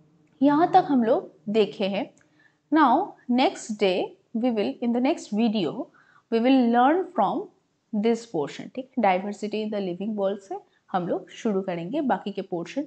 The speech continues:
पढ़ना। And after that, we will solve question regarding this। If you have any queries, और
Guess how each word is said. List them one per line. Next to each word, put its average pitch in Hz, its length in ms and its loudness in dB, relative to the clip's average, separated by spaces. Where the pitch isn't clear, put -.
पढ़ना। 151 300 -10
And 226 420 4
after 370 340 2
that, 202 200 4
we 208 140 0
will 226 280 -4
solve 202 220 4
question 190 460 -2
regarding 160 440 -4
this। - 160 -10
If 277 160 0
you 403 180 8
have 294 240 10
any 277 300 6
queries, 254 400 2
और 214 380 8